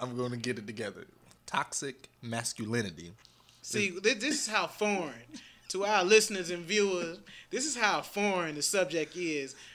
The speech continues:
Speaker 2: because we spent twenty-five minutes just to say toxic. To-, see, look, I
Speaker 1: See
Speaker 2: messed up right there. Toxic.
Speaker 1: Toxic
Speaker 2: Again,
Speaker 1: masculinity.
Speaker 2: toxic masculinity. So, you know, we're trying to, we're learning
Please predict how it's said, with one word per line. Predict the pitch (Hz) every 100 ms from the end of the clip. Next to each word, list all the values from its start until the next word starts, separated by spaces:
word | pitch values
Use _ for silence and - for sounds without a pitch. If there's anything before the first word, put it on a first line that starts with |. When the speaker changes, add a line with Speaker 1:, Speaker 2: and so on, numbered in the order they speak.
| -
Speaker 2:
because | 156 165 151
we | 226 294
spent | - 226 220 -
twenty-five | 196 170 156 156 147 156
minutes | 165 156 113 - - - - -
just | 165 160 -
to |
say | - 123
toxic. | 120 160 127 - - - -
To-, | 175 -
see, | - 208
look, | 202 156
I | 165
Speaker 1:
See | 165
Speaker 2:
messed | 170 -
up | 156
right | 160 156
there. | 175 123 - - -
Toxic. | 185 156 - - _ - _
Speaker 1:
Toxic | 120 113 175 170 220 151
Speaker 2:
Again, | 127 - -
Speaker 1:
masculinity. | 131 120 120 - 113 107
Speaker 2:
toxic | 156 - - 180 - 147
masculinity. | 160 - 185 226 170 113 - - - 247 - - -
So, | - 220 208 196 135 123 175 -
you | 294
know, | 180 247
we're | 370 339
trying | 285 233 196
to, | 170
we're | 330
learning | 247 262 233 190